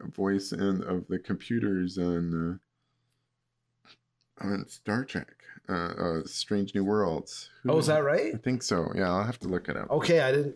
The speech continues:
Speaker 2: I didn't know that. Yeah.
Speaker 1: But,
Speaker 2: 'Cause,
Speaker 1: uh,
Speaker 2: yeah, of course, Majel Barrett
Speaker 1: she passed away.
Speaker 2: being dead.
Speaker 1: Yeah. I think she's dead.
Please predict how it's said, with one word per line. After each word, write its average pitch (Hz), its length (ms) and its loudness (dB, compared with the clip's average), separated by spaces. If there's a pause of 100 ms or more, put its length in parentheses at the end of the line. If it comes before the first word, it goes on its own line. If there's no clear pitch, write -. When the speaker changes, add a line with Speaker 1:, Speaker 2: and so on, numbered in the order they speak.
Speaker 2:
I 120 40 -2
didn't 123 220 -4
know 131 140 0
that. 95 260 -4
Yeah. 113 260 -6 (280)
Speaker 1:
But, 92 260 -2
Speaker 2:
'Cause, 185 200 4
Speaker 1:
uh, - 20 2
Speaker 2:
yeah, 135 140 2
of 110 100 -2
course, 120 320 -2
Majel 117 300 -4
Barrett 101 360 -2 (500)
Speaker 1:
she - 160 -12
passed - 360 -8
away. - 160 -12
Speaker 2:
being 95 220 -10
dead. 104 300 -10 (640)
Speaker 1:
Yeah. - 100 -12 (1800)
I - 60 -10
think 110 200 -4
she's - 180 -12
dead. - 240 -12